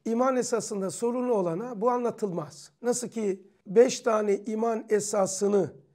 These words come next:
hazmedene kader anlatılır. Beş tane iman esasını adam bilmiyor veya inkar ediyor. Şüphesi var, tereddütü var. Ona kader anlatılmaz. Çünkü beş tane iman esasını hazmeden kişinin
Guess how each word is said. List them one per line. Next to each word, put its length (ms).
hazmedene 840
kader 300
anlatılır. 840
Beş 180
tane 240
iman 260
esasını 640
adam 360
bilmiyor 600
veya 220
inkar 380
ediyor. 300
Şüphesi 480
var, 240
tereddütü 480
var. 360
Ona 300
kader 300
anlatılmaz. 800
Çünkü 440
beş 200
tane 260
iman 220
esasını 540
hazmeden 600
kişinin 540